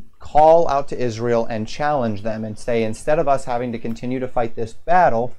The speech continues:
fight this war, you take your champion and, and pit him against me,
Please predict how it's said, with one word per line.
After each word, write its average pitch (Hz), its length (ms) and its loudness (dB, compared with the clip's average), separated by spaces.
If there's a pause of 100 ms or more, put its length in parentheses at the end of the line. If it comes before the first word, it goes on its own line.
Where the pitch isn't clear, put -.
(140)
fight 117 220 -4
this - 180 -12
war, 139 420 0 (500)
you 165 260 2
take 165 320 0
your 139 140 0
champion 120 680 -4
and, 107 300 -6 (100)
and 107 240 -6
pit 175 240 -2
him 156 220 -2
against 127 480 -6
me, 117 500 -4